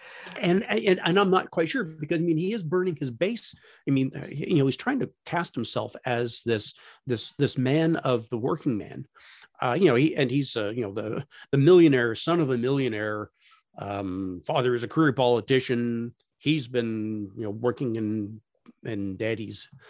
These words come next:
uh, Deco Labels factory, you know, un-, until he, he inherited it himself and, and been a career politician,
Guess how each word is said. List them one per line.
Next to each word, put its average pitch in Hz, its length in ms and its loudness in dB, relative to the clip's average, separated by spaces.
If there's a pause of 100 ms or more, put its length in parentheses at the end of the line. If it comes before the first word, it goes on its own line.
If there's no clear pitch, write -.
(180)
uh, 110 240 -6
Deco 113 360 -2
Labels 117 400 -2
factory, 110 600 -2 (340)
you - 80 -6
know, 110 120 -6
un-, 127 240 -10
until 117 260 -4
he, 101 220 -10
he 110 280 -12
inherited 113 540 2
it 104 100 -6
himself 117 640 -2
and, 101 560 -4
and 107 220 -6
been 110 140 -2
a 104 40 -8
career 117 260 0
politician, 107 720 -2